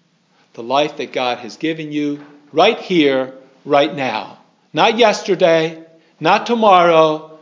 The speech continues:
not a year from now, not ten years from now.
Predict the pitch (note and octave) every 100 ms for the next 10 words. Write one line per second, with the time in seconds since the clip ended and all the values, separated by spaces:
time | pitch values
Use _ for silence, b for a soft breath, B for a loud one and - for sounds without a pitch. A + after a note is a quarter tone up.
0 | B - F3 - - G3+ G3+ G3+ G3+ G3
1 | F#3 F3+ F3 F3 F3 F#3+ F#3+ F3+ E3+ D#3
2 | D3 - C3 B2 A#2 A#2+ -